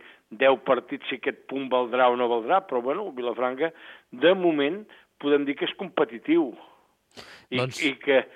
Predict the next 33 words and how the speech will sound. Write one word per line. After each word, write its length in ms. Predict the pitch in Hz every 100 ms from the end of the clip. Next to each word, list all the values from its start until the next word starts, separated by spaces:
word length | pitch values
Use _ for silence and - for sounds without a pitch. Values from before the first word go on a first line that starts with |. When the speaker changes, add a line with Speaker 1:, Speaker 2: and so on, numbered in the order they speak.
| - _ -
Speaker 1:
que 140 | 139
lluita, 480 | 139 196 - - 127 208
que 180 | - 123
corre, 480 | - 180 180 165 175 175
que 180 | 135 135
es 160 | 127 -
defensa, 720 | 131 - 165 180 - 160 175 175 - - - -
que 180 | 127 127
dintre 460 | 143 151 - 147
de 160 | 139 135
tot 380 | 131 165 160 - - - _ -
el 180 | 131 127
Reus, 320 | 139 170 135
el 120 | 127
seu 200 | - 151
únic 280 | 151 151 143
gol 260 | 139 160 156
el 60 |
va 120 | 131 127
tenir 240 | 143 143
de 60 | 123
fer 100 | 147
de 120 | 127
falta 420 | - 131 131 147 131 120 113 -
a 120 | 117
bola 280 | 123 143 135
aturada 540 | - 123 135 147 131 120
amb 220 | 113 113
Martí 320 | 113 - 123
Casas, 520 | - 156 139 156 160
o 340 | - - _ -
sigui 200 | 139 135
que, 160 | 165